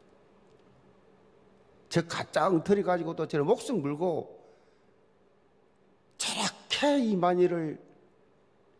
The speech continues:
구세주라고 믿고 있는 저 어리석은 사람들은 저 생명 거는데, 우리는 정확한 복음 가지고 생명 못 걸 이유가 뭐 있어요? 복음을 위해서, 그리스도를 위해서, 영혼 구원을 위해서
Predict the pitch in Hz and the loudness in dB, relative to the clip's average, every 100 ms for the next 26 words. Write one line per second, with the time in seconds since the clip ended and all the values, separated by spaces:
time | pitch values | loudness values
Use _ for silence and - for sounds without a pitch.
0 | _ _ _ _ _ _ - 143 135 151 | _ _ _ _ _ _ -4 2 2 2
1 | 185 170 156 143 151 151 139 - 165 170 | 2 0 0 -4 -4 -4 -4 0 0 2
2 | 156 160 175 165 147 113 131 127 123 143 | 0 0 0 -2 -2 -2 0 0 -2 -4
3 | - 214 185 127 120 - - - 147 202 | 0 2 4 2 0 -4 -8 -2 4 6
4 | 185 147 147 - - 170 185 175 190 175 | 4 0 -4 -2 -2 0 0 0 -2 -4
5 | 143 123 90 - - _ _ _ _ _ | -4 -4 -6 -12 -20 _ _ _ _ _
6 | _ _ _ _ _ - - 170 160 131 | _ _ _ _ _ -18 -8 -4 -2 -2
7 | 101 101 - 127 98 104 110 85 78 73 | -2 -4 -2 -4 -2 -2 -4 -4 -8 -10
8 | - - _ _ _ _ _ _ _ _ | -16 -20 _ _ _ _ _ _ _ _
9 | _ _ _ _ 113 113 117 104 95 92 | _ _ _ _ 0 2 4 2 2 2
10 | 90 - 87 - - 110 107 110 92 85 | 0 -8 -12 -10 -2 0 2 2 2 0
11 | 82 - 78 76 110 117 123 107 98 90 | -2 -4 -8 -4 2 4 2 0 -2 -2
12 | 80 | -6